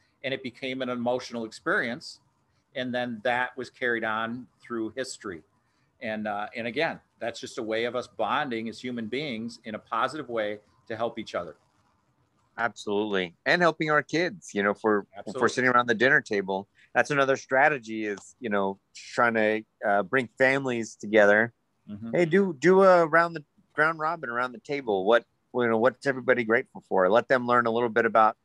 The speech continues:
Speaker 2: what mom and dad might have done at work and, and give you some insight on what happened in their day. And everyone's feeling positive at the same time.
Speaker 1: Right. And we had another student in class, a,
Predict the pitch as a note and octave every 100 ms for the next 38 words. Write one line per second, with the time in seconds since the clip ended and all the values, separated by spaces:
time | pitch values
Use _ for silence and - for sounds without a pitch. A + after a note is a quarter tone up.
0 | _ _ _ _ _ A#2+ B2 C3 C3+ A#2
1 | C3 C#3 C3+ B2+ C3 A#2 C3+ B2+ G#2 A#2
2 | C#3 E3 B2 A2 - A#2+ A#2+ A2 C#3 C#3
3 | E3+ - A#2 A#2 A#2 A2 A2 A2+ A#2 B2+
4 | - B2 A#2+ E3 A2+ F#2 F#2 F#2 _ _
5 | _ _ - A2+ A2+ A#2+ A#2 - B2 A#2
6 | G#2+ G#2+ A2 G#2+ G2+ G#2 - G#2+ G#2 A#2
7 | A#2 F2+ E2 _ _ _ _ _ - A2+
8 | A2 A#2 A#2+ C3 D#3 C#3+ C#3 D3+ C#3+ -
9 | C3+ B2 B2 A#2 A#2 A#2+ A#2 -